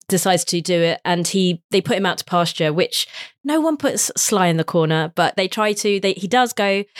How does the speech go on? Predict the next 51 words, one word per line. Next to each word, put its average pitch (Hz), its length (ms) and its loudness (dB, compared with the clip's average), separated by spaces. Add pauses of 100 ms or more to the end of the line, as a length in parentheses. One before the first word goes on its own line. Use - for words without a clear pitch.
(300)
and 247 200 0
then 254 280 2 (500)
he - 140 -4
makes 262 240 0
peace 277 280 0
with 208 140 0
it. 160 180 0
And 202 260 0
he's, 220 480 0 (120)
the 233 120 2
comedy 269 580 0
and 208 300 0
the 208 140 2
brilliance 220 360 0
of 190 120 -6
this, 185 200 0
I 180 100 2
think, 175 280 0
is 170 140 -2
the 175 140 2
fish - 460 -2
out - 160 2
of 175 100 -2
water 175 320 0
element 160 460 0 (560)
as 175 140 0
he 190 80 0
tries 196 300 0
to 196 80 -2
make 185 220 -2
Tulsa 180 300 0
his 170 140 2
new 175 180 2
home 160 400 2
and 165 140 2
his 165 120 0
territory. 156 600 0 (420)
They 240 180 2 (140)
ostensibly 269 580 -2
say, 196 280 0
you 196 140 0
know, 185 140 2
he, 190 240 -2
they 190 100 4
want 190 160 2
him 190 100 2
to 180 100 -4
start 175 300 0
up - 160 -2
a 175 40 -2
brun-, 180 320 0